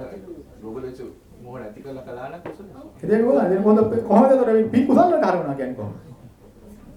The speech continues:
Speaker 2: මොකද්ද ඔය පින් කුසල් වලට හරවනවා?
Speaker 1: ඉතින් අපි තියා දානයක් දීම පිනක් ස්වාමීන් වහන්සේ. ඒ දානය
Speaker 2: නෑ. දාන දීම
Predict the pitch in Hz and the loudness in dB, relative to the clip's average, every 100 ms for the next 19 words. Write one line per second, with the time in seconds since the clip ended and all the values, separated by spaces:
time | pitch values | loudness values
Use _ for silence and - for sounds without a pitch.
0 | - 156 147 - - - - 196 - 175 | -20 -20 -20 -20 -20 -20 -20 -16 -6 -2
1 | 254 240 214 185 254 220 262 294 254 294 | 0 4 4 4 4 6 6 6 6 2
2 | 311 311 - - - 202 - 254 262 - | 0 -4 -6 -12 -18 -18 -18 -16 -16 -16
3 | - - 196 202 185 175 - - 196 196 | -20 -20 -14 -14 -14 -18 -20 -20 -20 -20
4 | - 220 247 - - - - 185 - 226 | -20 -20 -20 -20 -20 -20 -20 -20 -20 -18
5 | 202 233 - 147 131 135 123 107 - 110 | -16 -12 -10 -6 -6 -6 -8 -12 -14 -18
6 | 117 - - 139 127 - 120 113 - 156 | -16 -18 -14 -10 -10 -10 -8 -4 -4 -6
7 | 139 151 156 143 - - - - - - | -8 -10 -10 -8 -10 -10 -16 -20 -20 -20
8 | - - - - 208 220 262 220 - - | -20 -20 -20 -20 -16 -6 -4 -2 -4 -10
9 | - - - - - - - 139 147 160 | -20 -20 -20 -20 -20 -20 -10 -2 0 0
10 | 147 139 139 | 2 2 2